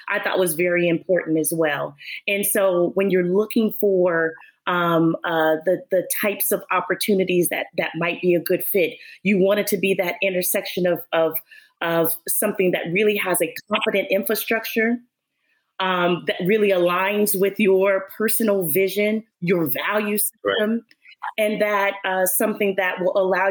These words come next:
Speaker 1: you to, to take those two things as they intersect and really craft
Speaker 2: Mm-hmm.
Speaker 1: and create your own voice in the space. Um, I felt very empowered to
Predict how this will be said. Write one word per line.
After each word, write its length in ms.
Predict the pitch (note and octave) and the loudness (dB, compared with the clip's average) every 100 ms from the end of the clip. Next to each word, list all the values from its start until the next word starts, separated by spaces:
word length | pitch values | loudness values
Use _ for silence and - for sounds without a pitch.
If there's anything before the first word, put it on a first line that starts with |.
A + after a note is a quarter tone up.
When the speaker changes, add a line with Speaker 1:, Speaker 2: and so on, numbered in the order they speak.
| F#3+ | -2
Speaker 1:
you 100 | G3 | -2
to, 120 | F#3 | -2
to 240 | - G3 | -2 -4
take 340 | G3 G#3 F#3+ - - | -2 -2 -4 -6 -2
those 260 | G3 G3+ | 0 0
two 140 | - G#3 | -4 -2
things 300 | G3+ G3 F#3+ | 0 0 0
as 120 | F#3 | -2
they 120 | F#3 | -2
intersect 640 | - F#3+ F#3 - G3 F3+ - - - - | -2 -2 -2 0 -2 -2 -8 -20 -10 -2
and 180 | G3 F#3+ | 0 2
really 260 | G#3+ G#3 - | 2 0 -4
craft 260 | A3 G3 F#3 | -4 -4 -4
Speaker 2:
Mm-hmm. 140 | G3+ G3 | -2 -2
Speaker 1:
and 80 | F#3+ | -2
create 520 | - G3+ F#3+ F3+ - _ _ _ - | 0 2 2 2 -4 _ _ _ -8
your 360 | D#3+ G3 G3 | 0 2 2
own 460 | F#3+ F#3+ F#3 F#3 F3+ - | 2 4 4 2 -2 -8
voice 720 | C#3 E3 F#3 A#3 - - - _ - | -2 0 2 0 -4 -6 -10 _ -4
in 200 | G#3 G#3+ | 0 0
the 80 | |
space. 640 | A3 - G#3 A#3 D4+ - - _ - _ - | -2 -2 -2 0 0 -2 -6 _ -20 _ -8
Um, 240 | G3 F#3 F3+ | -2 -2 -2
I 100 | F3+ | -4
felt 300 | F#3+ G#3+ E3+ | -2 -2 0
very 320 | G3 G3 G3+ | -2 0 2
empowered 640 | G3 F#3 - F#3 F#3+ F#3 F3+ | 0 -2 -2 0 2 0 -2
to 400 | - G3+ F3+ E3+ | -2 0 0 -4